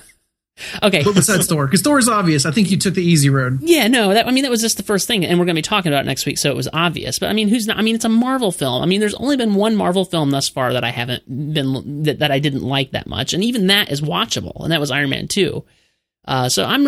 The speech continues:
Speaker 1: I, you know, and I, I don't believe this whole critical nonsense. Have you guys been following any of this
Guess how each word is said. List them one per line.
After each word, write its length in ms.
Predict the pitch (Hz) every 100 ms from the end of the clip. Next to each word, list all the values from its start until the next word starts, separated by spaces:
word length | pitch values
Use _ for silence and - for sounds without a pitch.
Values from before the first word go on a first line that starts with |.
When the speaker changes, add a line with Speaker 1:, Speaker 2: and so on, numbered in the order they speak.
| -
Speaker 1:
I, 80 | 233
you 160 | 254
know, 220 | 196 165
and 140 | 175 196
I, 200 | 214 -
I 80 | 190
don't 320 | 180 247 247
believe 480 | 185 170 156 156 143 156
this 180 | 143 -
whole 200 | 165 151
critical 380 | - 160 147
nonsense. 480 | 139 131 139 - 131
Have 100 | 190
you 80 | 277
guys 160 | 349 302
been 100 | 208
following 380 | 202 196 170 -
any 200 | 214 220
of 60 |
this 180 | 127 -